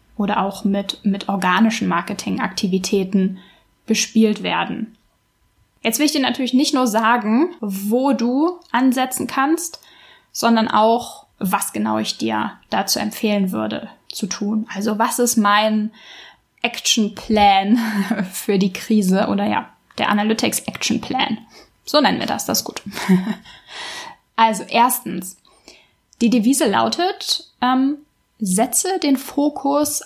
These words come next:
auf das Wichtigste. Yeah, Captain Obvious <laughs> schlägt zu. Äh, ja, wenn wir unser Budget fokussiert auf das Wichtigste einsetzen wollen, müssen wir natürlich feststellen,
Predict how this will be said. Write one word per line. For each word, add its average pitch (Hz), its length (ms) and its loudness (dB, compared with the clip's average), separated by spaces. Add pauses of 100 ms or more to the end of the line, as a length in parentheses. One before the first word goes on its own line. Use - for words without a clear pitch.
(120)
auf 233 200 0
das 254 300 -2
Wichtigste. 202 720 -2 (1000)
Yeah, 269 640 2
Captain 233 500 -2
Obvious 240 640 0 (200)
<laughs> 214 200 2
schlägt - 560 -2
zu. 240 440 0 (760)
Äh, 214 460 2
ja, 180 180 -2
wenn 262 140 6
wir 311 100 4
unser 262 180 2
Budget 190 540 0
fokussiert 277 920 -2 (340)
auf 220 180 0
das 202 300 -2
Wichtigste - 440 -2
einsetzen 226 480 -2
wollen, 208 440 0
müssen 233 260 2
wir 254 80 2
natürlich 254 540 -2
feststellen, 254 1040 0